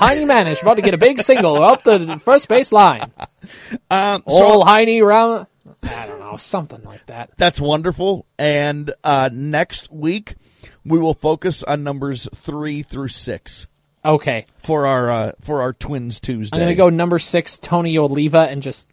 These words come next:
Speaker 1: keep it at that.
Speaker 2: And just be done with that.
Speaker 1: Because that number's retired.
Speaker 2: Well, there, I will give you, uh, I will give you a hint. There are some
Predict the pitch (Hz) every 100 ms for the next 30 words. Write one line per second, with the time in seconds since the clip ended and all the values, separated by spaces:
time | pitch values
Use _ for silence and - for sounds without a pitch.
0 | _ - 139 139 123 - 147 165 151 139
1 | 160 147 135 127 139 123 127 123 156 151
2 | 175 185 165 156 156 147 135 - 104 95
3 | - 170 175 190 185 196 208 196 - 196
4 | 190 185 180 - _ 151 151 - 160 160
5 | 147 180 175 156 160 143 123 165 175 170
6 | 156 - 214 185 131 135